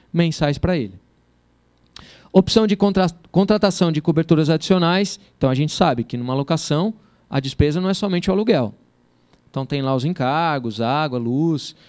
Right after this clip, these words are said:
A gente vai falar especificamente de cada cobertura, mas o seguro,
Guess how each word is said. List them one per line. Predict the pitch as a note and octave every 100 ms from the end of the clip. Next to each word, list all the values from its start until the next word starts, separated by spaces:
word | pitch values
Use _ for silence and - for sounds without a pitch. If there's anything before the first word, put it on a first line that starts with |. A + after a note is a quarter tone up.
| _
A | A2
gente | A#2+ -
vai | C#3
falar | C#3+ C#3+
especificamente | C3 C#3 - C3 C3 B2 A#2 A#2+
de | A#2+
cada | A#2+ A#2+
cobertura, | B2 D3+ E3+ F3 F#3 G#3 - - _
mas | E3 D#3+ F#3+ - -
o | F3+
seguro, | - G3 D3+ E3+ G3+